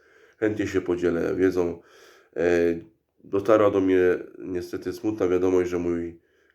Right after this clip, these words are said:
kolega, z którym kiedyś miałem przyjemność trenować, nawet dobry trening to był dziesięć, dwanaście lat temu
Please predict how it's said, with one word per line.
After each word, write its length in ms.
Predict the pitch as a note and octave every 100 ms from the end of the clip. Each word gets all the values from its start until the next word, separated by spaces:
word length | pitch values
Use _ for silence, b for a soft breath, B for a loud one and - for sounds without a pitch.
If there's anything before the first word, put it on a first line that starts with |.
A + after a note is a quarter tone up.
| _
kolega, 460 | - F#2 G2 E2+
z 100 | D#2+
którym 280 | - F2+ F2
kiedyś 260 | F2 F2 F2
miałem 160 | F2+
przyjemność 500 | F2 - F#2 F2+ F2
trenować, 760 | - F#2+ G2+ G2+ F#2 F2+ - b b b b b b
nawet 500 | E2+ E2+ - - _ _ _ _ _ _ _ _
dobry 340 | - F#2+ F#2+ F#2
trening 400 | G#2 G#2 G2+ G2+
to 120 | F2+
był 400 | F#2 F#2 F2+ - _ _
dziesięć, 460 | D#2+ F#2 F#2 F#2+ E2+
dwanaście 420 | E2+ F2+ F#2 F2+
lat 200 | F2 E2+
temu 400 | F#2+ F2+ E2+ E2+